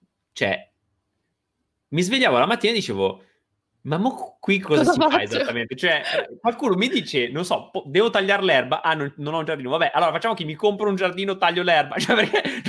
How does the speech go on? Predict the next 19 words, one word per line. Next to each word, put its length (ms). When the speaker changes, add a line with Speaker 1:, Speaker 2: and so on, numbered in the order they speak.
Speaker 1:
non 160
so 180
cosa 240
fare 220
la 80
mattina, 460
no? 140
Speaker 2:
Certo. 640
Speaker 1:
E 300
quello 180
è 40
stato 180
un 80
problema. 440
Come 200
dire, 400
schedula-, 760
imparare 600
a 320